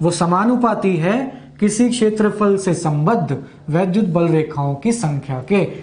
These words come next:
जितनी ज्यादा संख्या में रेखाएं क्रॉस करेंगी उस पृष्ठ को, उतना ज्यादा उस पृष्ठ का फ्लक्स कहलाएगा। अगर हम मैथमेटिकल डेफिनेशन की बात करें, परिभाषा की बात करें, तो विद्युत फ्लक्स की परिभाषा है ई डॉट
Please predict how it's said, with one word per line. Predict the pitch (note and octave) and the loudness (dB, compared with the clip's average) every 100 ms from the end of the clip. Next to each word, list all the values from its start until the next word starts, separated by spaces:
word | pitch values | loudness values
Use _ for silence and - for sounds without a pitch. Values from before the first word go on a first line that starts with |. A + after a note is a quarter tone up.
| - | -4
जितनी | G#3+ G#3+ C4 B3+ | -2 0 2 2
ज्यादा | G3+ G3 G3 | 2 2 0
संख्या | F3+ E3+ E3+ E3+ D#3 | -2 -4 -4 -2 -2
में | D3 F3+ B3 B3 - - - | 0 0 0 -2 -10 -12 -2
रेखाएं | D#3+ - E3+ F#3+ A3 | 0 0 0 0 0
क्रॉस | G3 G#3+ B3 | 2 2 0
करेंगी | - G3+ F#3+ F#3+ | 2 2 4 2
उस | F#3 F#3+ | 2 0
पृष्ठ | E3+ - - | -2 -2 -4
को, | G3+ B3 C4+ - - G3+ | 0 2 0 -8 -12 -10
उतना | F#3+ G3 F#3+ | -6 -2 0
ज्यादा | E3+ D3+ D#3 | 0 2 0
उस | D#3 - - - - | -2 -6 -16 -14 -2
पृष्ठ | E3+ - - | -2 -2 -4
का | E3 | -2
फ्लक्स | D#3+ - D3 - | -2 -4 -6 -6
कहलाएगा। | - C3+ B2 C3 D3+ G3+ A3 - - | -6 -6 -4 -2 0 0 0 -10 -8
अगर | E3+ E3 F3+ | -2 0 0
हम | F3 | 0
मैथमेटिकल | D#3+ D3+ E3+ E3 F3+ A3+ A#3+ | 0 0 0 0 0 0 2
डेफिनेशन | D#3+ D#3 E3 D#3+ E3 C#4 | 0 0 2 2 2 2
की | C#4 | 4
बात | G3+ E3 - | 4 2 -2
करें, | D3+ D3 D3 - - - - - - - - - | -2 -2 -2 -6 -16 -20 -20 -20 -20 -20 -20 -4
परिभाषा | D#3 D3+ D#3 B3 | 0 0 0 0
की | A#3+ G#3 | 0 2
बात | E3 C#3 - | 0 0 -4
करें, | C#3 C#3 - - - - | -6 -6 -10 -16 -20 -6
तो | E3+ | -2
विद्युत | D3 D#3+ F#3+ G3+ | 0 2 0 0
फ्लक्स | F#3 F3+ - | -2 -2 -2
की | F3+ | -2
परिभाषा | E3 D3 C#3 C3+ D3 | 0 0 0 0 0
है | D3 D3+ D#3 - - - G3 | 0 0 -4 -8 -18 -14 -2
ई | G3+ | 0
डॉट | F3+ D3+ C#3+ | 2 2 0